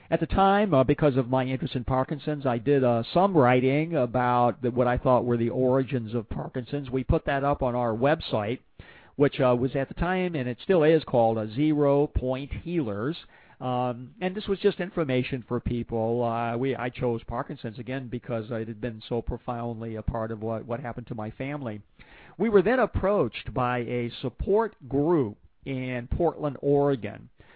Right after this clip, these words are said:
who were dedicated, uh, to approach healing in ways that did not involve medication, at least initially.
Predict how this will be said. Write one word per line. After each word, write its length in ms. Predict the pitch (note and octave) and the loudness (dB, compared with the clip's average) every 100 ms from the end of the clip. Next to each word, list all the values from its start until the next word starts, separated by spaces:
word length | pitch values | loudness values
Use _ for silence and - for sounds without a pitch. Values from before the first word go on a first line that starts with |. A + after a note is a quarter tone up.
| - - | -12 2
who 420 | D#3+ D3 C#3+ C3 | 4 6 4 2
were 300 | C#3+ C#3 B2+ | -2 -2 -2
dedicated, 1040 | A#2+ - E3+ A#3 A3+ C#3 A2+ A2+ A#2 A#2+ - | -2 2 2 2 0 -4 -2 -4 -6 -8 -6
uh, 380 | B2+ A#2+ A#2+ B2 - | -2 0 0 -2 -2
to 560 | C#3 C3 B2+ B2+ B2 B2 | -2 0 0 0 -2 -4
approach 560 | C#3 - E3 E3 D3 - - - - | -6 0 2 2 0 -10 -14 -16 -8
healing 640 | - G3 E3+ C3 A#2+ A#2+ B2 | -2 0 0 -2 -4 -6 -10
in 600 | C3+ C3 C3+ C3 B2+ A#2+ | -8 -6 -6 -6 -8 -8
ways 480 | C3 D3 D3 C#3 C3 | 0 2 4 2 0
that 140 | C3 | -4
did 160 | B2 A2 | -6 -4
not 200 | C3+ C#3 | -2 -2
involve 640 | C3 C3 B2+ A#2+ A#2+ A#2+ A#2+ | -2 -4 -4 0 2 0 -2
medication, 640 | B2+ B2+ - C3 A#2 A#2+ | -6 -4 -2 -2 -2 -4
at 100 | A2 | -4
least 260 | C3+ C#3+ - | -4 -4 -6
initially. 680 | C3 C3 E3 C#3+ A2+ A2 | -8 -2 -2 -2 -4 -6